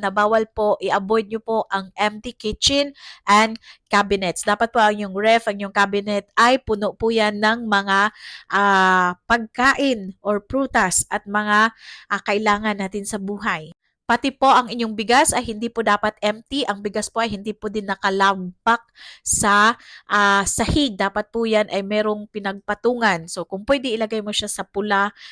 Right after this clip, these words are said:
na lagayan at hindi po yan nakalagapak sa sahig. So, bawal na bawal po ang mga empty cabinets and ref. At saka ang inyong, ah, lagayan ng bigas ay puno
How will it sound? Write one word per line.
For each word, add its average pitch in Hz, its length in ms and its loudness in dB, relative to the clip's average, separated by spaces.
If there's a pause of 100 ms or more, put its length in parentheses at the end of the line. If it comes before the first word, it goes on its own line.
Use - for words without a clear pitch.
(120)
na 202 80 -2
lagayan 196 640 2 (480)
at - 240 -2
hindi 208 240 -6
po 220 160 -4
yan 214 160 -2
nakalagapak 196 800 -2
sa - 400 -4
sahig. 233 560 0 (320)
So, 196 160 -8
bawal 220 320 2
na 233 80 -2
bawal 226 320 2
po 233 80 -2
ang 208 160 -2
mga 208 320 -2
empty 214 400 -2
cabinets 208 720 -4 (1040)
and 220 320 -4
ref. 180 640 -4 (500)
At 190 80 -8
saka 202 320 -4
ang 196 160 -8
inyong, 202 400 -8 (400)
ah, 180 480 0
lagayan 220 400 0
ng 202 160 -8
bigas 214 320 -4
ay 196 80 -8
puno 196 240 -10